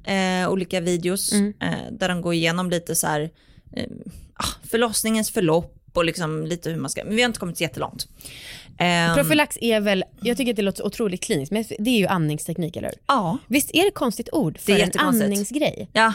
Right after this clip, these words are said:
Speaker 2: Det låter ju som ett piller.
Speaker 1: Ja, verkligen. Ehm, och jag, ja, men det, <laughs> det stressar mig också väldigt mycket
Speaker 2: Mm.
Speaker 1: att hur ska jag andas?
Speaker 2: Ja.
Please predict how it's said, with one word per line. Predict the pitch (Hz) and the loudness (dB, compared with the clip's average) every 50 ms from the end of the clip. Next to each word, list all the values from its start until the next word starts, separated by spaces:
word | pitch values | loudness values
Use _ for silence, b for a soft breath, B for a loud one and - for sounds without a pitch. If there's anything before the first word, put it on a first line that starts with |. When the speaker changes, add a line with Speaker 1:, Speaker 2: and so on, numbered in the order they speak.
| - | 2
Speaker 2:
Det | - 262 | 0 0
låter | 294 311 302 277 | 0 2 0 0
ju | 233 | -2
som | - 269 233 226 220 | -2 -2 0 0 2
ett | 214 208 202 - _ - - - | 0 0 -2 -4 _ -14 -4 2
piller. | 294 262 175 - - - - _ - | 2 4 4 2 0 -6 -14 _ 4
Speaker 1:
Ja, | 233 247 247 226 - | 6 6 6 4 0
verkligen. | - - 220 208 190 - - - 156 - - - b b b b b b b b b b | -2 0 0 0 0 0 -2 -4 -4 -4 -8 -16 b b b b b b b b b b
Ehm, | - 185 185 175 175 170 170 165 165 160 160 160 160 160 165 160 - - - - _ _ - - | 0 2 4 4 4 4 4 2 2 0 0 0 0 0 -2 -4 -4 -8 -14 -16 _ _ -2 0
och | 202 202 202 208 | 0 0 2 2
jag, | 214 220 220 214 190 - - - | 4 4 6 4 2 2 -2 0
ja, | 202 | 2
men | 226 220 214 190 | 2 2 2 2
det, | 247 233 233 180 175 B B B B B B | 2 0 0 0 -2 B B B B B B
<laughs> | 240 233 - - - - - - | 0 0 0 -2 -12 -20 -10 -6
det | 180 | -6
stressar | - - - 208 202 - - 185 | -2 0 0 0 2 0 -2 0
mig | 170 165 165 | 0 0 -2
också | 156 - - - - | -2 -6 -10 -10 -4
väldigt | - - 190 170 147 - - - | -2 -2 0 0 -2 -4 -6 -6
mycket | 170 160 - - - 196 208 | -6 -6 -6 -2 0 2 4
Speaker 2:
Mm. | 220 220 233 226 214 - - - - | 6 6 4 4 2 -2 -8 -2 2
Speaker 1:
att | 170 170 160 160 - _ - - - b b b b b b _ _ - - - _ - 175 - - - - - - - - | 4 4 4 4 0 _ -2 -4 -4 b b b b b b _ _ -20 -20 -10 _ -8 -6 -6 -10 -16 -18 -20 -20 -4 0
hur | 233 208 185 | 2 2 2
ska | - - - - 165 | 0 -2 -2 0 0
jag | 165 - | 2 2
andas? | 185 180 165 160 - - - - - - - | 2 2 0 -2 -6 -10 -12 -18 -20 -20 -2
Speaker 2:
Ja. | - 226 220 208 | 2 2 2 2